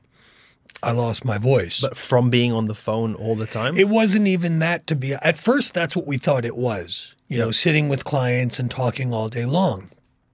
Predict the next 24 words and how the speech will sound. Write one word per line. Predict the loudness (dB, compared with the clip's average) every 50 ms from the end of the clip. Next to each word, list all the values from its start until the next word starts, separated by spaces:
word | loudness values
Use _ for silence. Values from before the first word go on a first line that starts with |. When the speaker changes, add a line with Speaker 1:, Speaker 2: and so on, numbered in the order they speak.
| _ _ _ -20 _ _ -12 -12 -12 -14 -14 -4 0
Speaker 1:
But | 2 4 4 6
I | 4
worked | 4 4 4 4 4 4 2
at | 0 0
a | 0
call | 0 0 0 2 2 2
center | 2 2 2 2 2 2 0 0 0 -2 -4 -10 -20 _ -20 -20 -20 _ _ _ _
before | -4 -4 -2 0 2 4 4 4 4
that, | 2 0 -2 -2 -4 -4 -6 -4
and | 0 2 2
I | 2
was | 2 2 2 4
on | 4 4 4 4
the | 2 2
phone | 0 0 -2 0 0 0 0
for | -2 -2 -4 -4
eight | -2 -2 -2 0
hours | -2 -2 -2 -2 -4 -4 -4 -6 -6
a | -4
day, | 0 2 2 2 2 0 -2
and | -2 -2
that | -2 -4 -4 -4
never | -6 -6 -6 -4 -4 -4 -4 -2
happened. | 0 0 0 -2 -2 -6 -10 -10 -14 -18